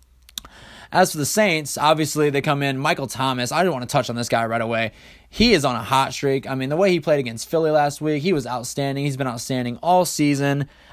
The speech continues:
Obviously, we touched on what he did to Marcus Peters.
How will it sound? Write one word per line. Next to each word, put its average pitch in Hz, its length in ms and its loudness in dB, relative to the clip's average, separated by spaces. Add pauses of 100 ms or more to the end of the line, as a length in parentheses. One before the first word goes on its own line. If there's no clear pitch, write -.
(280)
Obviously, 151 400 4
we 139 80 2
touched - 260 0
on 135 120 -2
what 127 100 -2
he 127 60 -2
did 123 140 -2
to 123 40 -4
Marcus 120 320 -2
Peters. 127 400 0